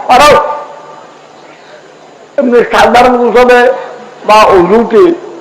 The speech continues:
নাকে পানি দেওয়া কি? সুন্নাত। কিন্তু ফরজ গোসলের মধ্যে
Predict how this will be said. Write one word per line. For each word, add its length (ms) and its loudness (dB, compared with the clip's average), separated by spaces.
নাকে 500 0
পানি 240 -2
দেওয়া 320 2
কি? 340 -8
সুন্নাত। 480 2
কিন্তু 380 -6
ফরজ 320 4
গোসলের 420 2
মধ্যে 520 0